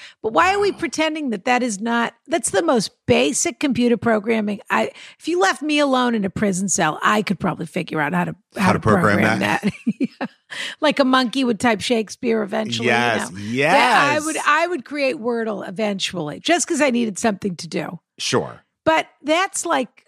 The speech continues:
Speaker 1: when computers were first invented and they had logo and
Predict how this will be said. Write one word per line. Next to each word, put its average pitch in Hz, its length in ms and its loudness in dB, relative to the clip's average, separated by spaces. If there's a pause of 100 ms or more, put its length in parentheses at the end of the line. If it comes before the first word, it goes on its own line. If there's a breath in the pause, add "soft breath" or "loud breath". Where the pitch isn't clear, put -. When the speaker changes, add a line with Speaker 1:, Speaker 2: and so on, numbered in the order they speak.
Speaker 1:
when 247 200 0
computers 269 540 0
were 226 80 -2
first 220 360 -2
invented 208 540 -2
and 190 100 -2
they 175 100 0
had 196 200 0
logo 208 1000 2
and 175 300 -6